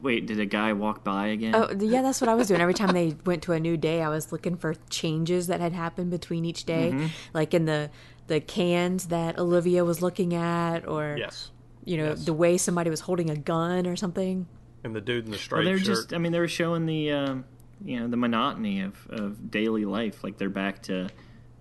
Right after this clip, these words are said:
Speaker 1: they're forcing it on you as, as, you know, they're back to relaxing a little bit more in a routine.
Speaker 3: Yeah, it was almost a little goofy with, uh, Father Gabriel on his daily trek with his rifle on his shoulder.
Speaker 2: Mm-hmm.
Speaker 1: Mm-hmm.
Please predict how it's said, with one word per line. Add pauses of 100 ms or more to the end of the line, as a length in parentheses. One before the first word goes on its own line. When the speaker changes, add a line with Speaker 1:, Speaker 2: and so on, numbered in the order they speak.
(540)
Speaker 1:
they're
forcing
it
on
you
as,
as,
you
know,
they're
back
to
relaxing
a
little
bit
more
in
a
routine. (280)
Speaker 3:
Yeah,
it
was
almost
a
little
goofy
with,
uh, (340)
Father
Gabriel
on
his
daily
trek
with
his
rifle
on
his
shoulder.
Speaker 2:
Mm-hmm.
Speaker 1:
Mm-hmm.